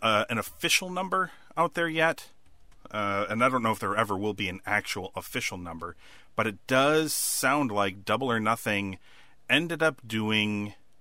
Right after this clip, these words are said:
uh, some are saying well over, but it depends on how you define well over, uh, but over a hundred thousand pay-per-view buys, which is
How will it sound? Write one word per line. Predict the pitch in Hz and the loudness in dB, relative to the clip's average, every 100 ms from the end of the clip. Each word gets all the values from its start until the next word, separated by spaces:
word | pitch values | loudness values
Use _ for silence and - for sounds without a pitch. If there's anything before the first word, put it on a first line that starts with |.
| - - - - - - - - - - - - | -20 -20 -20 -20 -20 -20 -20 -20 -20 -20 -20 -10
uh, | 104 98 98 | -4 -4 -4
some | - 180 180 | 0 2 2
are | |
saying | - 127 98 95 | 2 2 2 2
well | 107 98 | 4 4
over, | 87 87 | -2 -4
but | 107 | -6
it | 123 | -4
depends | 160 240 127 | -2 -2 2
on | 101 90 | 0 0
how | 107 | -2
you | 98 | -2
define | 92 - 98 90 85 | -4 0 0 0 -4
well | 92 95 104 101 | 2 2 2 -2
over, | - 107 131 156 - - - - - | -4 -4 -6 -10 -18 -20 -20 -20 -8
uh, | 98 95 95 | -2 2 0
but | 87 127 123 - - - - - | 6 6 6 2 -20 -20 -10 2
over | 151 135 127 135 | 2 6 6 4
a | 107 | 0
hundred | - 135 139 135 127 - | -4 -4 -2 -2 -4 -6
thousand | - 110 113 107 110 107 95 - | -2 0 0 -4 -6 -6 -8 -10
pay-per-view | 101 101 95 87 87 82 | -10 -8 -8 -8 -10 -10
buys, | 82 80 87 85 - | -6 -6 -8 -12 -12
which | 98 98 - - - - - - - - - - - - - - - - - | -10 -6 -8 -8 -20 -20 -20 -20 -20 -20 -20 -20 -20 -20 -20 -20 -20 -20 -6
is | 113 98 - | -4 -4 -6